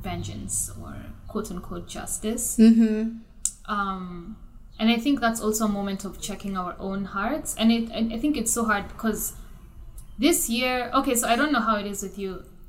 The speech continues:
Speaker 1: but for me, like, in my relationship with God, when something is brought to light, I just know there's going to be an opportunity to grow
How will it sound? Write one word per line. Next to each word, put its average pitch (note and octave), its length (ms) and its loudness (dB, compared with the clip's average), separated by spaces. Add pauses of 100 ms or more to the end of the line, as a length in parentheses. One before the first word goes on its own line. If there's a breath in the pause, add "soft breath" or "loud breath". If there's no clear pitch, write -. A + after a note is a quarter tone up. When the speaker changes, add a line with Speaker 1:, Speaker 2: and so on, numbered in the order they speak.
(180)
Speaker 1:
but A3 300 2
for A3+ 140 -2
me, A3+ 380 6
like, G3 200 -2
in G#3+ 100 0
my G#3+ 120 2
relationship G#3 520 -2
with F#3 180 -10
God, G3 340 0 (760)
when A#3 200 2
something D#4+ 400 4
is F#3+ 160 2
brought A3 440 2
to G#3+ 120 -4
light, G3 560 -4 (140)
I G3+ 100 0
just G3 360 -2
know F#3 280 -2
there's F3 200 -6
going F#3 160 -6
to - 100 -12
be F#3 60 -8
an F3+ 80 -8
opportunity F3+ 600 -8
to - 120 -10
grow F3+ 440 -8